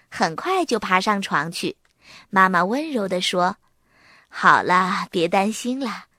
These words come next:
快睡吧，宝贝儿。”第二天上午，大家在杰斐逊纪念堂前集合。方心瞪大眼睛说：“亚瑟，你简直帅呆啦！”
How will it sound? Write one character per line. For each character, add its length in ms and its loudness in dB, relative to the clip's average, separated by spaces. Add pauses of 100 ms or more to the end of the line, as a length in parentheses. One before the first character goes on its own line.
(240)
快 220 0
睡 280 -4
吧， 160 -2
宝 220 4
贝 160 2
儿。” 240 0 (1500)
第 100 2
二 160 4
天 240 -2
上 300 0
午， 260 -4 (300)
大 160 6
家 340 0
在 180 0
杰 200 0
斐 180 -2
逊 340 -4
纪 200 -6
念 240 -4
堂 260 -4
前 240 0
集 220 -6
合。 400 0 (580)
方 260 2
心 300 -2
瞪 220 -2
大 160 -4
眼 260 -6
睛 180 -6
说 340 -2 (640)
：“亚 280 0
瑟， 440 4 (240)
你 140 -4
简 300 0
直 300 -4
帅 340 6
呆 140 4 (360)
啦！” 280 -4